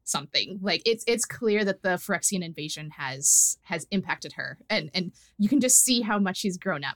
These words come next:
That was my favorite part of, of seeing these, the, these two characters all grown up. She looks so, you know, she looks more like a soldier now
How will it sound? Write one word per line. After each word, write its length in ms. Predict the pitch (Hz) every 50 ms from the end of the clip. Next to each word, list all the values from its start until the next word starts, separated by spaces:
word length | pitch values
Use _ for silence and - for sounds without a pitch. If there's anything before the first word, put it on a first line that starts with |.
| _ _
That 120 | - 202 214
was 160 | 247 247 233
my 120 | 254 240
favorite 340 | 247 - 208 196 185 170 -
part 280 | _ - 185 151 - - _
of, 160 | - 175 160 165 -
of 140 | - 175 156
seeing 400 | - - 196 175 165 165 156 131
these, 600 | - 170 170 160 160 160 156 - - - - - - -
the, 160 | 185 190 180 - 190 175
these 240 | - 214 202 202 -
two 160 | - - 226
characters 520 | - - 254 247 285 294 - 240 220 208 202 -
all 140 | 214 214 226
grown 240 | 208 254 277 262 269
up. 240 | 339 370 - - _
She 200 | - - - 285
looks 240 | 226 302 311 - -
so, 520 | - - 247 214 247 247 247 240 240 233 - _ - - - _ -
you 80 | 220
know, 300 | 208 208 220 220 214 208 208 - - _ _ _
she 120 | - - 254
looks 220 | 240 226 - -
more 180 | 233 190 208 240
like 140 | 247 - -
a 60 | 214
soldier 420 | - - 196 208 208 - 220 185
now 320 | 165 160 139 131 117 -